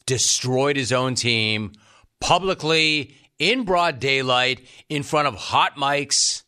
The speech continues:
with cameras rolling, name-dropping all the while. I mean, frankly, to me, it was a jaw-dropping performance, even from a legend like that. Because this dude,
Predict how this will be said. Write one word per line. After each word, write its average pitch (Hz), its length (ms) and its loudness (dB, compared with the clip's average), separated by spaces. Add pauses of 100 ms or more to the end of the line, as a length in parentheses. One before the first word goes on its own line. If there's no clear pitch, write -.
(320)
with 135 220 -4
cameras 160 500 2
rolling, 139 720 0 (260)
name-dropping 165 1040 0 (100)
all 151 240 2
the 143 100 0
while. 101 540 -2 (320)
I 135 60 -8
mean, 143 100 -4
frankly, 185 560 0
to - 200 -6
me, 156 380 0 (220)
it 147 140 -6
was 143 240 -2
a 127 160 0
jaw-dropping 127 1120 0
performance, 104 840 -4 (540)
even 208 360 0
from 175 200 0
a 127 60 2
legend 131 480 0
like 123 260 0
that. 90 340 -4 (960)
Because 160 520 0 (120)
this 175 280 -2
dude, 127 480 0